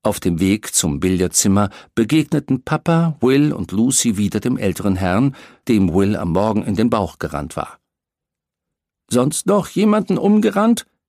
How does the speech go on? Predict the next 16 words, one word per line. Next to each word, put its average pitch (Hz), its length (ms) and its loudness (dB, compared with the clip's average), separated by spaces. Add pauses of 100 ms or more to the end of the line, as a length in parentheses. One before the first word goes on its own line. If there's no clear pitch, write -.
(140)
fragte 76 440 -6
der - 180 -8
ältere 82 320 -4
Herr 90 220 -4
freundlich. - 640 -6 (1000)
Will 98 380 2
wurde 90 180 -2
rot 95 420 0
und - 280 -16
trat 104 280 -2
von 82 240 -6
einem 95 280 0
Fuß - 340 -6
auf - 120 -14
den - 160 -4
anderen. 85 440 -2